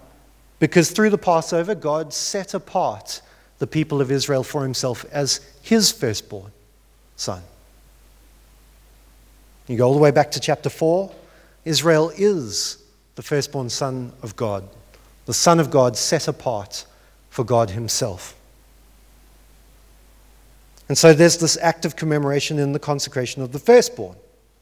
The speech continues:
And then the second thing that kind of gets merged together, both in chapter twelve and chapter thirteen, these two feasts, is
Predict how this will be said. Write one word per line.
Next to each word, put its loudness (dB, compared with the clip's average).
And 6
then 8
the 4
second 4
thing 0
that -4
kind -4
of -6
gets -4
merged -2
together, 0
both -4
in -8
chapter -8
twelve -4
and -2
chapter -6
thirteen, -2
these 0
two -2
feasts, -4
is -2